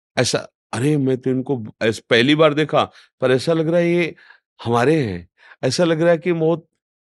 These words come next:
पहले से हम इनको जानते हैं।" हृदय शीतल हो गया, एकदम भाव समर्पित हो,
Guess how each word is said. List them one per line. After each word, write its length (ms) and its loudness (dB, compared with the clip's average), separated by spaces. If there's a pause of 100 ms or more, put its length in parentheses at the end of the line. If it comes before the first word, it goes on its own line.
(220)
पहले 280 4
से 120 2
हम 120 2
इनको 240 0
जानते 440 0
हैं।" 120 -4 (240)
हृदय 220 2
शीतल 420 0
हो 140 2
गया, 140 4
एकदम 440 0
भाव 220 4
समर्पित 520 -2
हो, 180 2